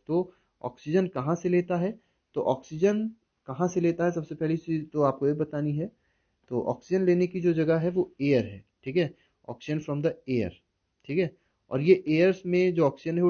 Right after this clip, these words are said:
ट्रैप कहाँ पे होती है, तो सॉइल पार्टिकल्स में ये ट्रैप होती है, ठीक है।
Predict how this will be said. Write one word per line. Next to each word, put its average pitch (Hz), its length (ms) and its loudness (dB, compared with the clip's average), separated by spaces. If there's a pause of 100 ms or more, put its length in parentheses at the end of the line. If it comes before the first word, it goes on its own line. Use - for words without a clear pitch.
ट्रैप 151 280 0
कहाँ 165 120 -4
पे 170 120 -4
होती 170 180 -4
है, 214 60 -2
तो 214 100 -10
सॉइल 151 400 0
पार्टिकल्स 123 440 -4
में 117 100 -4
ये 175 200 2 (540)
ट्रैप 98 280 -4
होती 95 220 -20
है, 98 140 -20 (500)
ठीक 131 80 -6
है। 190 160 -4